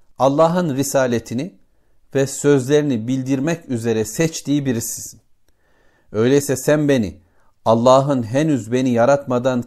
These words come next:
kırk yıl önce yapmamı takdir ettiği bir iş yüzünden mi kınıyorsun?" karşılığını verdi. Bu şekilde Adem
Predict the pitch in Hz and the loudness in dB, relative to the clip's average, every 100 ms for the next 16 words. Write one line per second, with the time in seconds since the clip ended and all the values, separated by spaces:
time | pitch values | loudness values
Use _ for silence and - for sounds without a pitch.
0 | - - 185 - 143 147 123 - 127 127 | -6 -2 -2 -2 -2 0 -2 -2 -2 -2
1 | 127 120 123 - 127 139 139 127 - 151 | 0 0 0 -2 -4 -4 0 -2 -2 -4
2 | 147 131 127 - 120 120 123 - 160 - | -2 -2 -4 -6 -4 -4 -6 -6 -8 -6
3 | 123 117 117 151 190 170 147 127 117 107 | -6 -4 -2 0 -2 -4 -2 0 0 -2
4 | - 95 92 131 120 - 117 107 95 90 | -6 -14 0 0 2 -2 -6 -4 -4 -4
5 | 85 87 - - - _ _ _ _ _ | -6 -10 -20 -20 -20 _ _ _ _ _
6 | _ _ - 160 143 - 117 98 104 117 | _ _ -4 0 0 -2 -4 0 2 4
7 | 113 139 156 | 4 2 2